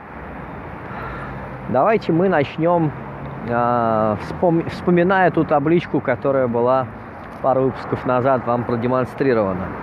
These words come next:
А, эта табличка рассказывает о различных аспектах,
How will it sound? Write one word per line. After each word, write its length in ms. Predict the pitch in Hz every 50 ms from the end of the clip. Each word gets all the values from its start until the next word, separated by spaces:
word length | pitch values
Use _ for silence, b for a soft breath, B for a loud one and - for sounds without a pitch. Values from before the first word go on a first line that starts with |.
| - - B B B B B B B B B - - -
А, 840 | 98 98 101 104 101 95 95 95 87 73 62 62 65 65 67 73 117
эта 160 | 120 143 139
табличка 500 | 131 147 139 151 175 175 - - - 151
рассказывает 720 | 139 135 127 - - 160 151 139 143 135 127 120 117 113 - 127
о 160 | 127 131 135
различных 640 | 143 139 123 135 156 165 151 - - - 113 - 135
аспектах, 760 | 123 - - - - 160 175 180 175 - - 156 143 -